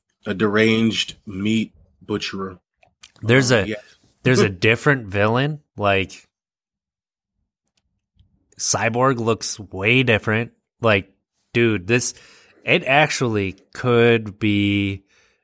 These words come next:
Speaker 2: entertaining, unlike the actual Justice League movie that came out to theaters.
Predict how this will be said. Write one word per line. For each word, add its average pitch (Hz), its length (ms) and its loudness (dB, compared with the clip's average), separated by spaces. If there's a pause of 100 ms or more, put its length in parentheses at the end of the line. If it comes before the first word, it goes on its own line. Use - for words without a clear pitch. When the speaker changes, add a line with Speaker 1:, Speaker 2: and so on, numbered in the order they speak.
(100)
Speaker 2:
entertaining, 95 760 -4 (920)
unlike 107 560 2 (240)
the 101 80 -4
actual 101 400 0
Justice 90 400 -4
League 90 140 -4
movie 90 260 -4
that 82 140 -6
came 90 180 -6
out 85 180 -8
to - 80 -10
theaters. 78 540 -8